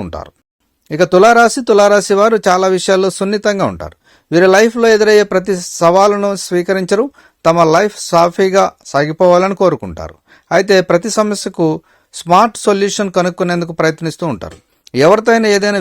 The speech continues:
విభేదాలు వచ్చినా కూడా చాలా సున్నితంగా పరిష్కరించుకొని ఆనందంగా ముందుకు సాగిపోతూ ఉంటారు. ఇక ధనుసు రాశి. ఈ రాశి వారు తమ లైఫ్లో ఎల్లప్పుడూ హ్యాపీగా ఉండాలని కోరుకుంటారు. అలా అనుకోవడమే కాదు, తమ కలను నిజం చేసుకోవడానికి చాలా దూరం వెళతారు. అందుకే వీరిని స్వేచ్ఛగా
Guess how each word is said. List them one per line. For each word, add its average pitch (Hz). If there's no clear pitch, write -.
విభేదాలు 185
వచ్చినా 180
కూడా 185
చాలా 160
సున్నితంగా 156
పరిష్కరించుకొని 165
ఆనందంగా 143
ముందుకు 156
సాగిపోతూ 131
ఉంటారు. 85
ఇక 131
ధనుసు 220
రాశి. -
ఈ -
రాశి 226
వారు 240
తమ 175
లైఫ్లో 214
ఎల్లప్పుడూ 196
హ్యాపీగా 170
ఉండాలని 190
కోరుకుంటారు. 190
అలా 165
అనుకోవడమే 160
కాదు, 175
తమ 139
కలను 151
నిజం 143
చేసుకోవడానికి 175
చాలా 143
దూరం 151
వెళతారు. 90
అందుకే 214
వీరిని 208
స్వేచ్ఛగా 185